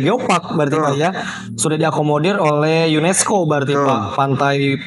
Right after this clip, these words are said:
Speaker 1: Palangpang, kemudian juga ada Curug Cimarinjung, ada sudah banyak Curug
Speaker 2: Curug.
Speaker 1: Sodong.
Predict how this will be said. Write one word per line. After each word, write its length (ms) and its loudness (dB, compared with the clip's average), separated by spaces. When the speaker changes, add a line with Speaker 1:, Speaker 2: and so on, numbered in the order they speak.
Speaker 1:
Palangpang, 960 0
kemudian 640 0
juga 400 0
ada 580 2
Curug 880 0
Cimarinjung, 1120 0
ada 100 2
sudah 240 0
banyak 320 0
Curug 220 0
Speaker 2:
Curug. 20 0
Speaker 1:
Sodong. 640 2